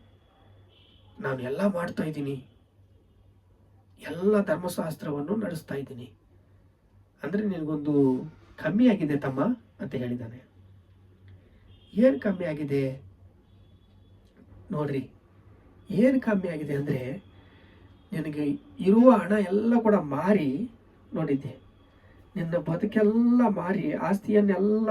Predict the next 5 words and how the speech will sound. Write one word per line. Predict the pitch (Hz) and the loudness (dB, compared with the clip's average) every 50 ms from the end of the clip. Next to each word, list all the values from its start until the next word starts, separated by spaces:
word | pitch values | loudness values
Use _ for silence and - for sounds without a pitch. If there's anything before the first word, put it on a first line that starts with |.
| 208 190 | 2 2
ಮಾರಿ, | 165 160 165 156 151 156 196 233 226 - - - - - - _ _ - 147 | 0 -2 -4 -4 -4 -4 -4 -6 -8 -12 -20 -20 -20 -20 -20 _ _ -8 -4
ದೇವರ | 151 170 185 185 180 160 | 0 4 4 4 4 2
ರಾಜ್ಯದಲ್ಲಿ | 156 151 147 151 160 156 151 151 147 147 | 0 -2 -2 0 0 0 0 0 0 0
ಐಶ್ವರ್ಯವಾಗುವಂತೆ | 143 165 - - - - 208 190 190 185 180 175 160 156 147 151 147 147 143 - - 143 175 254 269 - _ _ _ - - - - - _ - - - - | 0 0 -2 -2 0 4 4 4 4 2 -2 -2 -2 -2 -2 -2 -4 -4 -6 -6 -6 -4 -4 -4 -4 -6 _ _ _ -20 -20 -20 -20 -20 _ -20 -14 -8 -4
ಸೇರಿಸು, | 170 165 151 139 135 - - - 135 123 120 - | 0 0 2 2 0 -2 0 0 0 0 -2 -4